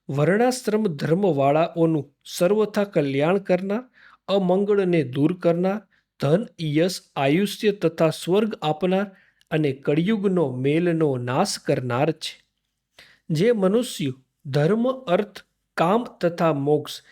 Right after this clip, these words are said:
એ ચાર પુરુષાર્થોથી ઉત્તમ સિદ્ધિ ઈચ્છતા હોય તેઓએ ચાર પુરુષોનું ઉત્તમ કારણ આ ચરિત્ર શ્રદ્ધાથી સાંભળવું. વિજય ઈચ્છતો હો-, રાજા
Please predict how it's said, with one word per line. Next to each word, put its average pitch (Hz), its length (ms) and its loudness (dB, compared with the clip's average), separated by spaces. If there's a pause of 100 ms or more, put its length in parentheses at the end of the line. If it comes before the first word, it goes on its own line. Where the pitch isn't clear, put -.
(200)
એ 147 140 0
ચાર 175 400 0
પુરુષાર્થોથી 175 1160 -2
ઉત્તમ 151 360 -4 (340)
સિદ્ધિ 196 720 0
ઈચ્છતા 175 380 -4
હોય 143 340 -2 (380)
તેઓએ 156 580 0 (220)
ચાર 185 300 0
પુરુષોનું 175 880 -2 (320)
ઉત્તમ 233 440 -2
કારણ 147 480 0 (400)
આ 143 120 0
ચરિત્ર 165 560 0
શ્રદ્ધાથી 143 880 -2
સાંભળવું. 123 680 0 (640)
વિજય 135 360 0
ઈચ્છતો 220 680 -2
હો-, 151 340 -4
રાજા 135 460 0